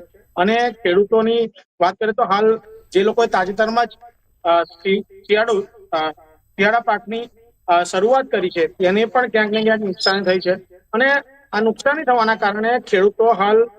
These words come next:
અ, રોટિયું રડવા, અ, મતલબ મજબૂર બન્યા છે. એના કારણે કે, કે, કેમ કે આ રીતે જ અવિરતપણે ખેડૂતોને વારંવાર છ છ મહિને નુકસાની વેઠવાનો વારો આવ્યો છે, ત્યારે તેઓનું ઘર ચલાવવું પણ આત્મ-, આત્મહત્યા કરવા સુધીની પણ,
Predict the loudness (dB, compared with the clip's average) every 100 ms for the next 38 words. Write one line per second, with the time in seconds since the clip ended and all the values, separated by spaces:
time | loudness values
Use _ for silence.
0 | -20 _ -2 2 0 0 0 0 2 2
1 | 0 _ _ _ -2 0 -2 -4 -4 -4
2 | -4 _ _ -12 -6 -4 -2 -2 0 0
3 | -2 0 -2 -2 -2 -2 0 -2 0 0
4 | 0 -4 -14 -4 -2 0 -4 -4 -2 0
5 | 2 0 -2 -2 -2 -2 -12 -20 _ -4
6 | -2 0 0 -2 -8 -2 -2 -2 -2 0
7 | 0 0 0 2 2 0 -2 -2 -2 -6
8 | -4 -2 -2 0 0 -2 -4 -4 -4 -2
9 | -2 0 -2 0 0 0 0 0 2 -2
10 | -2 -12 -14 _ _ -4 -2 0 -2 -2
11 | 0 2 2 0 -2 -10 -20 _ -2 0
12 | 0 0 2 2 0 -4 -8 -14 -4 -2
13 | -2 -4 -6 -4 -2 -2 -2 -4 0 0
14 | 0 -2 -4 -2 -2 -2 -2 -2